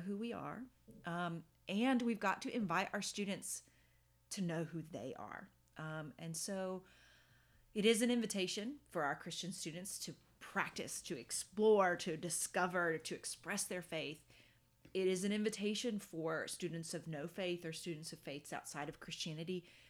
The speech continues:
maybe to be introduced to Christianity for the first time. Um, we're a place of learning, not a place of indoctrination, I, I hope. Um, and so the student brings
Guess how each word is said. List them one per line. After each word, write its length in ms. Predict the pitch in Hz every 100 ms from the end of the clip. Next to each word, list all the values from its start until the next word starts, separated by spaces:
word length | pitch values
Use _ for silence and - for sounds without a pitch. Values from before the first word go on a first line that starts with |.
| -
maybe 220 | 165 220
to 140 | 233 240
be 100 | 247
introduced 840 | - 175 214 - 196 233 - - -
to 80 |
Christianity 680 | 190 165 - 151 135 139 135 -
for 120 | 127
the 80 | 139
first 340 | - 131 -
time. 360 | 147 120 - 165 -
Um, 220 | 214 180 165 - -
we're 120 | 254 294
a 40 |
place 260 | 277 226 208
of 120 | 156
learning, 480 | 147 143 139 123 143 -
not 180 | 170 175
a 40 |
place 300 | 208 208 196
of 100 | 185
indoctrination, 800 | 156 139 - - - - - - - -
I, 80 | 165 -
I 80 | 156 156 -
hope. 280 | 131 117 - _ - - - -
Um, 200 | 196 196
and 80 | 202
so 360 | - 214 202 196 - _ -
the 120 | 190
student 380 | 202 233 240 254 - _ _ _ _ -
brings 840 | 165 175 196 233 220 175 165 -